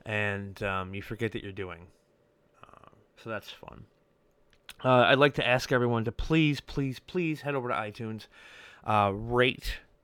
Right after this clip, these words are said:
and review positively the show. It helps boost the ratings on iTunes so more people can find out about the show and, uh, listen to it. The show is free, so please, um, head over there and do that, uh, to help spread the word, uh, if you would.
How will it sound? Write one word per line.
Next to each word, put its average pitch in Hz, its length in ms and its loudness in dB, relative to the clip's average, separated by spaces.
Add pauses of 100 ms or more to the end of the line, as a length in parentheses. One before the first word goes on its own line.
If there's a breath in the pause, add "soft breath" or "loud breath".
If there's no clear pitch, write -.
(120)
and 107 260 0
review 107 720 0
positively 113 640 4
the 101 120 -4
show. 101 360 0
It 101 120 -2
helps 101 280 -8
boost 107 400 -8
the 104 100 -2
ratings 101 540 -6 (420 loud breath)
on 107 120 -4
iTunes 101 480 -4
so - 240 -8
more 117 180 -2
people 113 240 -10
can 107 160 -12
find 104 320 -8
out 98 140 -4
about 98 200 -8
the - 60 -18
show 95 400 -10
and, 95 260 -12
uh, 92 280 -8
listen 104 260 -10
to 113 160 -4
it. 110 100 -2 (280 loud breath)
The 139 80 -8
show 160 220 4
is 151 100 2
free, 143 440 0
so - 140 -6
please, 131 500 0 (400 loud breath)
um, 104 420 -2
head 120 120 0
over 127 140 4
there 123 80 2
and 113 80 -2
do 123 100 2
that, 110 240 2 (260)
uh, 107 460 -4
to 120 100 -8
help 113 220 -4
spread - 480 -2
the 110 80 -2
word, 95 400 -2 (460 soft breath)
uh, 101 180 -2
if 104 180 -4
you 104 120 -4
would. 92 320 -8